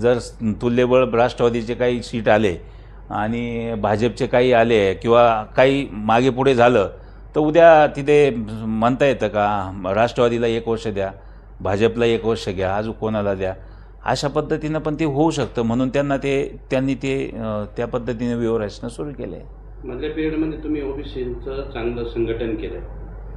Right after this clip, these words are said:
Speaker 2: ह्या निवडणुकीमध्ये तुमची भूमिका काय असणार?
Speaker 1: शंभर टक्के सांगतोय ना, आज माझ्यावरती जी जबाबदारी आली आहे अकोला तालुक्यातील, का बारीक घटकांना कोणी विचारतच नाही. मी आजही सांगतो, कोणालाच विचारत नाही,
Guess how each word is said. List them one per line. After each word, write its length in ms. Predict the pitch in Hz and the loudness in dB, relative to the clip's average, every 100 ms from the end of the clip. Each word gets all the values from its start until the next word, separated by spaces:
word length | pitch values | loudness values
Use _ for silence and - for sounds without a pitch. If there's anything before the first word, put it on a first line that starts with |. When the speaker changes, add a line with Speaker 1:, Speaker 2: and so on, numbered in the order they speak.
| - - - | -14 -14 -6
Speaker 2:
ह्या 100 | 160 | 0
निवडणुकीमध्ये 680 | 175 175 185 185 185 180 175 | 4 4 4 0 -2 -2 -4
तुमची 260 | 180 180 | -4 -6
भूमिका 380 | 175 170 175 175 | -4 0 0 0
काय 160 | 143 113 | -6 -8
असणार? 440 | - - - - | -8 -12 -14 -8
Speaker 1:
शंभर 280 | - 156 202 | 2 6 8
टक्के 280 | 175 - 120 | 6 2 0
सांगतोय 300 | 120 127 135 | 2 2 2
ना, 200 | 107 85 - - - - - | 2 0 -6 -14 -16 -14 4
आज 260 | 139 165 | 4 6
माझ्यावरती 520 | 170 185 185 175 170 | 6 8 8 6 2
जी 120 | 165 165 | 0 6
जबाबदारी 480 | 156 160 139 147 | 8 8 8 8
आली 180 | 143 131 | 8 8
आहे 100 | 117 | 6
अकोला 340 | 95 87 95 90 | 4 2 -2 0
तालुक्यातील, 580 | 90 92 82 76 82 | 0 -2 -4 -8 -8
का 140 | 85 123 | -6 2
बारीक 300 | 143 170 175 | 4 4 4
घटकांना 360 | 160 151 170 | 4 4 4
कोणी 180 | 160 180 | 4 2
विचारतच 500 | 180 180 175 175 175 | 2 6 6 6 4
नाही. 240 | 147 98 73 - - - - - - - | 2 -4 -4 -14 -18 -20 -20 -20 -10 4
मी 60 | |
आजही 260 | 147 175 185 | 6 6 4
सांगतो, 460 | 143 104 85 80 - - - - - - | 2 -2 -4 -10 -12 -20 -20 -20 -20 4
कोणालाच 320 | 220 240 214 | 4 6 4
विचारत 400 | 185 156 151 131 | 4 4 4 4
नाही, 260 | 127 101 | 2 -2